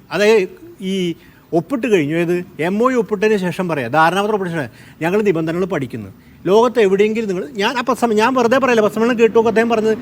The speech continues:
ആ, ലോകത്ത് എവിടെയെങ്കിലും ആരെങ്കിലും ആ വിഡിത്തം ചെയ്യോ? ആദ്യം നിങ്ങൾ നിബന്ധനകൾ പഠിച്ച ശേഷമല്ലേ ആധാരവും ഏത്, എന്ത് വീട് വാടകയ്ക്ക് എടുക്കുമ്പോൾ നമ്മളതല്ലേ ചെയ്യാറ്? ഇത് ആദ്യമായിട്ടാണ് ഇങ്ങനെ ഒരു വിചിത്രമായ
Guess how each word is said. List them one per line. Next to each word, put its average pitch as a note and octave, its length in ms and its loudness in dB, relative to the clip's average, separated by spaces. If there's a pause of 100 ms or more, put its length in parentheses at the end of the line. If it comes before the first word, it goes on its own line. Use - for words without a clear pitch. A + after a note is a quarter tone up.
(640)
ആ, - 20 4 (260)
ലോകത്ത് B3+ 400 2
എവിടെയെങ്കിലും C4+ 560 0 (100)
ആരെങ്കിലും F3 380 0
ആ E3+ 120 -2
വിഡിത്തം C#3+ 360 -4
ചെയ്യോ? G#2 180 -10 (440)
ആദ്യം A3+ 200 2
നിങ്ങൾ A#3+ 220 0
നിബന്ധനകൾ G#3 500 2
പഠിച്ച G3 280 0
ശേഷമല്ലേ B3 360 -2 (200)
ആധാരവും G#3+ 320 4 (200)
ഏത്, G#3 200 4 (500)
എന്ത് G3 160 0 (100)
വീട് F#3 340 4
വാടകയ്ക്ക് A3+ 380 2
എടുക്കുമ്പോൾ A#3 260 -4
നമ്മളതല്ലേ A#3 420 0
ചെയ്യാറ്? A3 300 2 (500)
ഇത് B3 120 2 (300)
ആദ്യമായിട്ടാണ് G#3+ 500 0
ഇങ്ങനെ G#3 220 0
ഒരു G#3 100 -2
വിചിത്രമായ G#3 420 0